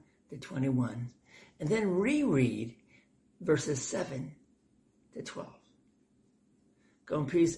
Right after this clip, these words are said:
Serve the Lord today. Remember, the power of the Holy Spirit is within you.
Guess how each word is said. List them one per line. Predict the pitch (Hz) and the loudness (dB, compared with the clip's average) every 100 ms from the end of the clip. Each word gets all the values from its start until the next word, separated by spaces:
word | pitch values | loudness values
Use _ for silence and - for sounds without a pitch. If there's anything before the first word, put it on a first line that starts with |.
| - - | -8 -18
Serve | - 190 185 | -4 0 4
the | 190 | 4
Lord | 175 151 131 | 6 6 2
today. | 123 107 117 110 120 _ _ _ - | -2 -4 -4 -6 -12 _ _ _ -10
Remember, | 151 147 156 151 139 113 - _ _ _ _ _ _ _ | -2 0 0 0 -2 -4 -8 _ _ _ _ _ _ _
the | - - | -12 -6
power | - 156 135 | -4 -2 -4
of | 127 | -6
the | |
Holy | 123 131 | -6 -6
Spirit | - 135 139 | -6 -8 -8
is | - | -8
within | 143 123 127 | -6 0 2
you. | 226 277 - | 2 0 -2